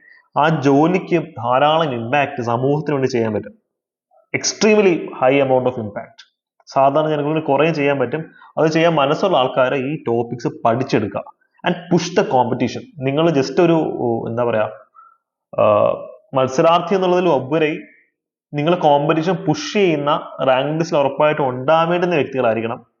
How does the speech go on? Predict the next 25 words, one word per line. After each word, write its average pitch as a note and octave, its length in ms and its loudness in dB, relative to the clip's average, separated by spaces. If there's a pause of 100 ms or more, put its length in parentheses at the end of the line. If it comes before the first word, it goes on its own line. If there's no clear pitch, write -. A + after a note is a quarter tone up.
(540)
അതിനുള്ള D#3 220 4
ഫുൾ F3 200 2
സപ്പോർട്ട് E3+ 440 0
ഞങ്ങളുടെ D3 220 -2
സൈഡിൽ D3 200 0
നിന്ന് C#3 120 -4
ഉണ്ടായിരിക്കും A#2+ 420 0
ട്ടോ. G2+ 100 -8
അപ്പൊ - 960 -8
ഇത്രയാണ് G3 300 2
എനിക്ക് G3 200 2
പറയാനുള്ളത്. D3 540 2
അപ്പൊ - 400 -10
ഇനി D#3 280 -4 (100)
ഒരു C#3+ 160 -2
നിമിഷം D#3+ 360 0
പോലും F3 220 2
പാഴാക്കരുത്, D3 600 2 (220)
പഠിച്ചു B2 280 -2
തുടങ്ങുക. C3 480 -4
നവംബറിലാണ് C#3 840 2
പരീക്ഷ. B2 400 0
ഇപ്പം D#3 420 0
പഠിച്ചു C#3 260 0
തുടങ്ങിയാൽ C#3 380 -2